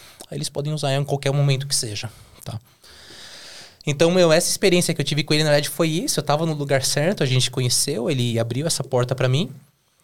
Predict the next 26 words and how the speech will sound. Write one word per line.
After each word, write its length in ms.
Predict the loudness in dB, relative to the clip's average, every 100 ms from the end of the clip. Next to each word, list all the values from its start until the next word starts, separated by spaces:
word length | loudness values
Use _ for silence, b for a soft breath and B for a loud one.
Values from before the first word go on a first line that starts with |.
| _ -6
E, 60 |
cara, 200 | 2 4
as 120 | 4 4
coisas 240 | 2 2
clicaram 420 | -2 0 2 4
muito, 580 | 4 2 2 2 2 0 0
muito 180 | -4
bem, 200 | -2 -2
clicaram 340 | -2 0 2 4
muito 220 | 2 0
fáceis. 420 | 0 0 0 0
Essas 240 | 0 0 -2
experiências 500 | -2 0 2 0 0
que 60 |
eu 60 | 0
tive 420 | 0 0 0 -2
com, 320 | -2 0 0
foi 140 | 0 -4
uma 120 | -6 -2
curva 220 | -2 0
de 80 | -2
aprendizado 480 | -2 -2 -2 -2
pra 80 | -2
minha 80 | -6
fotografia 440 | -6 -8 -8 -8 -8
bizarra, 500 | -6 -4 -4 -6